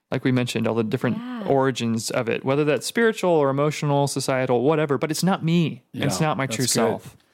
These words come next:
Speaker 3: So that's
Speaker 2: Yeah.
Speaker 3: really, I love what Nick led you into the, th-, this process of steps, taking steps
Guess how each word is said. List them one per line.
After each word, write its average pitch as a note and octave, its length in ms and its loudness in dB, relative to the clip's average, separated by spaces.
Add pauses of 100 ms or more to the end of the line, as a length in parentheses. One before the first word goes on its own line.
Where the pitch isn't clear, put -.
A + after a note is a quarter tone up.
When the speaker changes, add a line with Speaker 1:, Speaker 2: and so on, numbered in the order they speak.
(200)
Speaker 3:
So D3+ 140 2
that's G3 240 0
Speaker 2:
Yeah. F#3+ 60 -2
Speaker 3:
really, D#3+ 280 4
I C#3+ 120 -6
love C3+ 360 2
what A#2 200 -4
Nick A#2 360 -2 (140)
led A#2+ 360 0
you B2 80 2
into A2 640 0
the, G#2 360 -2
th-, - 20 -20 (520)
this A2 360 -6
process B2+ 800 -4 (640)
of A2+ 120 -2
steps, - 680 -2
taking C3 400 -2
steps - 580 -4